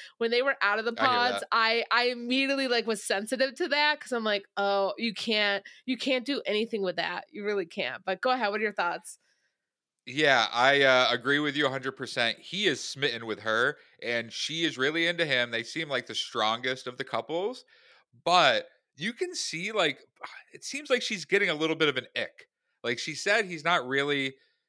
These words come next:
Speaker 2: her normal type, like, physically. He, he's, like, an attractive guy, but she likes more of the Latina guys is what it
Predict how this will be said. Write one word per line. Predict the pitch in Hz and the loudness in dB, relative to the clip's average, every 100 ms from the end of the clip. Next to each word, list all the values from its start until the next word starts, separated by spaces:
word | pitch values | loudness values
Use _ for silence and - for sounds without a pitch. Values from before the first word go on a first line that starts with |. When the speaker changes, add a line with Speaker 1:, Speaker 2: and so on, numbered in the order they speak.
| _ _ | _ _
Speaker 2:
her | - 147 143 131 | -10 -2 0 0
normal | 120 123 151 190 | 0 0 0 -2
type, | 147 110 113 | 0 0 0
like, | 110 107 - | -4 -4 -4
physically. | 123 110 - 104 104 | -4 -4 -8 -8 -10
He, | 170 240 | -12 -12
he's, | 208 214 | -8 -2
like, | 190 | 0
an | 160 | 2
attractive | 131 - 123 120 107 | -2 0 0 0 -4
guy, | 101 101 107 | -2 2 2
but | 110 101 - _ | 0 -2 -4 _
she | - 123 | -16 -10
likes | 107 110 - | -6 -6 -4
more | 110 | -6
of | 104 | -4
the | 107 | -4
Latina | 101 95 120 107 104 | -6 -8 -10 -6 -2
guys | 98 98 98 | 0 0 -2
is | 101 95 - - | -8 -14 -16 -16
what | 92 | -12
it | 95 | -12